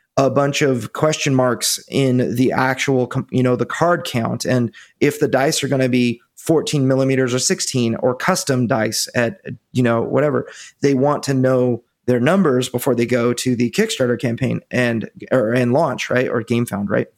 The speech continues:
And so they do the daily unlocks. And I think, you know, and the, the intent is to say, "Hey, this game is finished and we're gonna, you know, gamify the content in, in this way by unlocking daily. So you should return and look."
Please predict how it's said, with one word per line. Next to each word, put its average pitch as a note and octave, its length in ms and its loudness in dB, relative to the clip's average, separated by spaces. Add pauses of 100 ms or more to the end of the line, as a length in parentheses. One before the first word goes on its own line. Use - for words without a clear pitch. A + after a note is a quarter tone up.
(400)
And C3+ 200 0
so B2+ 360 0 (260)
they B2+ 420 2
do C#3+ 280 0
the C3 140 0
daily C3 340 2
unlocks. A#2+ 640 -2
And B2+ 160 2
I A#2+ 80 2
think, C#3+ 480 -4 (480)
you D3+ 140 0
know, B2+ 180 4 (140)
and C#3 180 2
the, A2 120 0
the B2+ 120 2
intent E3 400 0
is B2+ 200 0
to A#2+ 100 -2
say, B2+ 180 2
"Hey, D#3 160 2
this C#3 160 0
game C#3 240 2
is F#3 140 0
finished C3+ 500 -2 (400)
and C3 380 2
we're C#3 100 0
gonna, B2+ 420 0 (200)
you B2+ 120 0
know, A#2+ 200 2
gamify C3+ 600 0
the B2+ 340 2
content C3 500 -2 (100)
in, A#2+ 300 2
in B2 180 0
this B2+ 240 0
way B2 300 2
by A#2 420 -2
unlocking A#2+ 580 0 (320)
daily. C3+ 360 2
So - 160 0
you A#2 160 -2
should - 180 -4
return A#2 240 -2
and B2 120 0
look." D3+ 180 0